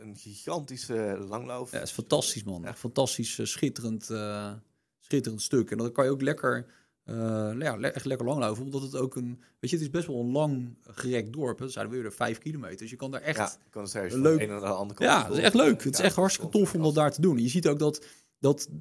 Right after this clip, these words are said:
Speaker 2: hè, normaal gesproken langlopen heeft dan een beetje wat oudbollig imago, dat vooral oudere mensen dat doen. Ze liever hier tegenovergestelde, weet je. Iedereen die daar langloopt, super fit en, eh, jonge gasten. En, eh,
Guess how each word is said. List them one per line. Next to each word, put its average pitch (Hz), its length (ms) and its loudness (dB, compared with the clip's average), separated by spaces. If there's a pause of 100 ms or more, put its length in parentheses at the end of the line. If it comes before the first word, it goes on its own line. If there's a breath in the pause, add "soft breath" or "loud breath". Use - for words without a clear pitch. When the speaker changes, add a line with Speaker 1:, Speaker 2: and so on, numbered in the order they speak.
Speaker 2:
hè, 143 160 2
normaal 127 220 2
gesproken 127 400 2
langlopen 117 360 0
heeft 117 160 -4
dan 127 80 -10
een 113 80 -4
beetje 113 260 -4
wat 113 140 -8
oudbollig 127 460 -2
imago, 123 520 -4
dat 147 160 -8
vooral 104 340 -8
oudere 135 280 -6
mensen 139 280 -4
dat 135 120 -2
doen. 165 240 -2 (220 soft breath)
Ze - 160 -16
liever 101 180 -6
hier 104 240 -8
tegenovergestelde, 110 1000 -12
weet 113 100 -20
je. 110 120 -20 (360)
Iedereen 117 400 2
die 113 100 -2
daar 107 380 0
langloopt, 104 480 -4 (100)
super - 460 8
fit 113 460 2
en, 110 260 -20
eh, - 340 -10
jonge 120 280 -6
gasten. 110 600 -8
En, 101 200 -16
eh, 104 100 -18